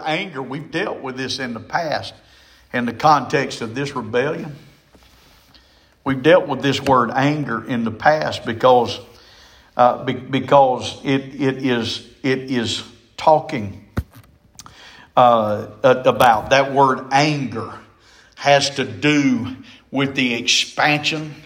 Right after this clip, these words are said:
and the contraction of the nostrils.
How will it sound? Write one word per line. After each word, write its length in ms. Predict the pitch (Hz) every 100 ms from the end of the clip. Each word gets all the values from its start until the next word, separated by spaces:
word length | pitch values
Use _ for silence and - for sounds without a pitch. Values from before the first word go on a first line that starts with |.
| _ _ _ _ _ _ -
and 240 | 143 135
the 60 | 127
contraction 1200 | - 120 - 156 143 135 - 135 117 110 98 - _ _ _ _ -
of 160 | 135 113
the 60 |
nostrils. 800 | 120 123 123 101 - - - -